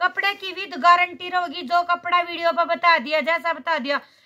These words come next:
वैसा ही मिलेगा। कैडी ब्रांड का, डेली यूज का, इनर लगाने की कोई आवश्यकता नहीं है।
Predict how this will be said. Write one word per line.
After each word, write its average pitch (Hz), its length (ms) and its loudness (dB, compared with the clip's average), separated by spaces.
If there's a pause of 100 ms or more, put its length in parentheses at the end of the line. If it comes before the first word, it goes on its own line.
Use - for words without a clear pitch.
(120)
वैसा 349 300 4
ही 359 100 6
मिलेगा। 320 420 0
कैडी 359 400 0
ब्रांड 339 300 0
का, 339 180 2
डेली 339 300 0
यूज 339 220 -6
का, 320 240 0 (320)
इनर 359 340 0
लगाने 349 380 0
की 339 200 -8
कोई 339 280 0
आवश्यकता 339 540 0
नहीं 359 200 -2
है। 330 160 4